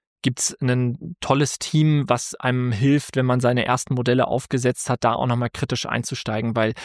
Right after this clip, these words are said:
die wissenschaftliche Methodik ist komplex und schwierig und auch wenn man das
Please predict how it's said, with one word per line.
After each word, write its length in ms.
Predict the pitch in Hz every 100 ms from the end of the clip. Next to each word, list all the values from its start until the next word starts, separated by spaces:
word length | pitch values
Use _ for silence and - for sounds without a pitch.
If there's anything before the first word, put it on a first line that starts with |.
| - -
die 140 | 131 127
wissenschaftliche 580 | 143 151 135 - 127 135
Methodik 420 | 123 139 135 127
ist 280 | 127 - - -
komplex 540 | 131 120 160 - -
und 140 | 127
schwierig 480 | - 139 156 156 -
und 120 | 135
auch 200 | - -
wenn 80 | 131
man 140 | 131 123
das 260 | 127 -